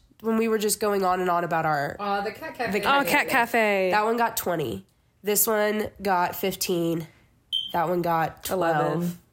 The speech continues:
Speaker 3: Oh, twelve. Yeah, no,
Speaker 1: Twelve.
Speaker 3: you're right.
Speaker 1: And then nothing else, nothing else. Uh, Lila and Sadie got fifteen. Me and Bubble got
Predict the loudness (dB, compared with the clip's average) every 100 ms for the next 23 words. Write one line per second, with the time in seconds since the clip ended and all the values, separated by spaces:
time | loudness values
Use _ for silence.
0 | -2 -2 0 0 0 0 2 2 2 0
1 | 0 -2 -6 -14 _ _ _ -2 0 2
2 | 2 0 -6 -6 -4 -2 -2 0 2 0
3 | 0 -4 -6 -4 -2 -2 -2 -2 -4 -2
4 | 0 0 2 0 -2 -4 -8 -6 -4 -4
5 | -6 -12 -4 -2 0 -2 -2 -4 -6 -6
6 | -8 -8 -8 -6 -6 -6 -12 _ _ _
7 | _ _ -14 -14 _ _ -4 0 2 0
8 | 0 -2 -2 -4 -4 -4 -6